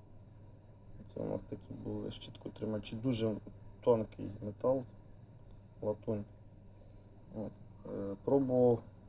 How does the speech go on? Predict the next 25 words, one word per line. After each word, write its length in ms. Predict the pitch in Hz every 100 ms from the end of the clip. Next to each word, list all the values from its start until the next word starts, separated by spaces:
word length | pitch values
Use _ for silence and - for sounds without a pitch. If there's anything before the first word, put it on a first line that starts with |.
| - - - - - - - - - -
зробити 420 | 117 110 123 -
отак. 340 | 113 113 - - -
Це 300 | 120 120 107
щітки 460 | - 123 120 -
я 100 | 113
замовив 600 | 107 110 113 110 107 101 - - - - - - - - - - - -
на 120 | 120 107
Алі, 480 | 104 117 151 180 180 - - - - - - -
зробив 360 | - 110 113 110
отут 240 | - - -
отвір. 440 | 135 147 - 151 - - - - - - - - - - -
Вони 200 | 151 147
так 180 | 147 -
кріпляться 840 | 143 - 127 - 120 110 104 95 92
по 80 | 117
штату, 460 | - 127 120 120 95
це 180 | 107 104
від 140 | 101
якихось 400 | 104 117 110 107
шурупокрутів 760 | - 107 101 101 - 147 98 98
чи 80 | 101
що. 240 | - 113 107 - - - - - - - -
Вони 140 | 117
теж 240 | - 117
мідно-графітові. 960 | 110 113 107 110 110 110 151 - 127 117